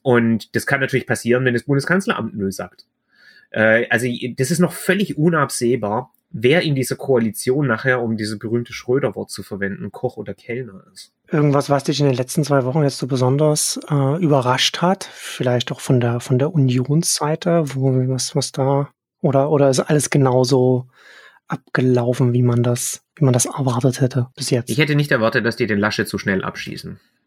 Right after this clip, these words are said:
Speaker 1: Äh, ich hätte erwartet, dass der sich noch etwas länger halten kann.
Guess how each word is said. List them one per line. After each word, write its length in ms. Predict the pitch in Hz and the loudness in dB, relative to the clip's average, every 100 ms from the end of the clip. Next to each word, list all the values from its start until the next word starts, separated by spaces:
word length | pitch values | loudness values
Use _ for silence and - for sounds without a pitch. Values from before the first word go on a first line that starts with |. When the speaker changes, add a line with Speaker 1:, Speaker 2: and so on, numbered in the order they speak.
| _ - - | _ -14 -4
Speaker 1:
Äh, 260 | 107 110 - | 0 0 -2
ich 160 | 110 | -4
hätte 160 | 127 135 | 0 2
erwartet, 420 | 113 110 127 104 | 2 0 0 0
dass 160 | 101 - | -2 0
der 140 | 104 | -2
sich 180 | 107 101 | -2 -8
noch 100 | 110 | -6
etwas 300 | 95 98 - | -6 -8 -4
länger 320 | 92 98 98 | -4 -2 -4
halten 360 | 90 - - - | -8 -18 -18 -18
kann. 240 | - - | -16 -18